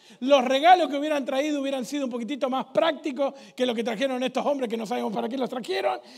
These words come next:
y sin lugar a duda hubieran traído una comidita calentita, lista para que la pareja pudiera comer. ¿Cuántas dicen amén? ¿Están de acuerdo? Bueno, <laughs> ya hay una señora que levanta la,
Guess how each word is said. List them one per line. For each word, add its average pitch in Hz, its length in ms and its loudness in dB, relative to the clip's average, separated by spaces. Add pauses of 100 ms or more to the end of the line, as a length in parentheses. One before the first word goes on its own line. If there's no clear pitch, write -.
(140)
y 320 160 6
sin 415 260 4
lugar 349 280 6
a 311 80 6
duda 330 240 4
hubieran 294 260 -2
traído 285 240 -2
una 262 180 -6
comidita 254 560 -6
calentita, 233 600 -8
lista 339 360 -4
para 294 200 -6
que 247 80 -6
la 240 100 -6
pareja 269 400 -4 (140)
pudiera 262 400 -2
comer. 254 360 -6 (160)
¿Cuántas 285 280 4
dicen 311 280 2
amén? 349 400 2 (220)
¿Están 302 280 4
de 311 60 6
acuerdo? 359 520 2 (600)
Bueno, 202 520 -6 (480)
<laughs> - 400 -18
ya 233 220 -4
hay 233 60 -4
una 226 220 -4
señora 240 300 -4
que 220 80 -4
levanta 208 320 -6
la, - 100 -4